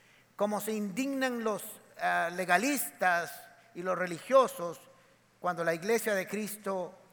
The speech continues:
activa los dones del Espíritu Santo y comienza a trabajar con ellos.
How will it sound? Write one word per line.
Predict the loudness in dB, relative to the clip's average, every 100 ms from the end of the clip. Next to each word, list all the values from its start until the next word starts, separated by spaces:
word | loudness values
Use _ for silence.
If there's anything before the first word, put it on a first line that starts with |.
| -8
activa | -6 -6 -6 -2 0
los | 0 -2
dones | -4 -4
del | -4 -6
Espíritu | -8 -8 -10 -10
Santo | -6 -6 -6
y | -10
comienza | -8 -4 -4 -2 -4
a |
trabajar | -4 -2 -2 -4 -8
con | -10
ellos. | -12 -14 -20